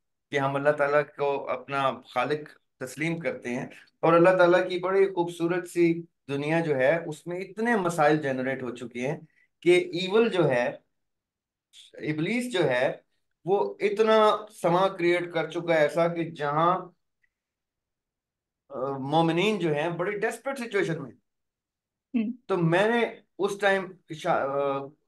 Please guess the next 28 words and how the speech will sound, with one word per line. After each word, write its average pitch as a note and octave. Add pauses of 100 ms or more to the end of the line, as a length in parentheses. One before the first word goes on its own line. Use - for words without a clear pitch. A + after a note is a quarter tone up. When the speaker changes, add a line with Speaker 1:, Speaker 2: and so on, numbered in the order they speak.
Speaker 1:
हाथ D#3+
रेज E3+
किया, D3+ (720)
मैं D3
आपको D#3
हाइपोथेसिस D#3
दे B2+
रहा G#2+
हूँ, G#2+
मैंने D#3
आपको F3+
हाथ E3+
रेज E3+
किया E3
और D3+
मैंने D#3
कहा, E3
अल्लाह, C#3+
अल्लाह D3+
ताला D#3
को D3+
कहा, D3+
फरिश्तों D#3
से D3+
कहा D3
कि D#3
मुझे D3+
भेजें G3